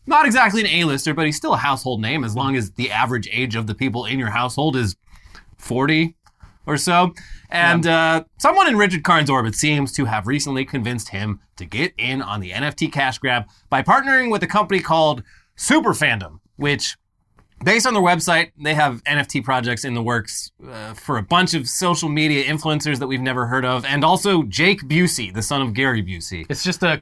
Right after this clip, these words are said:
Speaker 2: chattering teeth.
Speaker 1: Yeah.
Speaker 2: Yeah.
Speaker 1: And, of course, Richard Karn, who announced his collab via a Twitter post that simply featured a U R L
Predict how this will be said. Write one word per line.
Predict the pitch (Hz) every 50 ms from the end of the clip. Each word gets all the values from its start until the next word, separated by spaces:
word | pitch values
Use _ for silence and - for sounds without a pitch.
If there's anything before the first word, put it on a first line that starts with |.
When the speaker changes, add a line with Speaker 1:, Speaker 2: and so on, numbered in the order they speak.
| _ _ _
Speaker 2:
chattering | - - 190 175 175 170 165 151
teeth. | 147 - - 139 113 - _ _ _ _ _ _ _ - - -
Speaker 1:
Yeah. | - 139 135 120 101 87 - -
Speaker 2:
Yeah. | 165 165 143 127 104 - _ -
Speaker 1:
And, | 131 135 143 143
of | 139 110
course, | - 139 123 117 - - -
Richard | 113 120 113 - 117 113
Karn, | - 175 170 127 98 78 - _ _ - _ _ _
who | - 120 113 110 104 107 -
announced | 120 107 107 113 127 123 -
his | 147 160 160 -
collab | - 202 214 208 170 165 180 180
via | 151 170 185 190 185
a | 180 190 190
Twitter | - - 208 180 156
post | 160 151 156 165 165 -
that | 131 104
simply | - 214 262 277 320 277 214
featured | - 240 254 240 226 185 151
a |
U | 139 147 220 254
R | 262 247 226 208 196
L | 185 180 180 170 170 -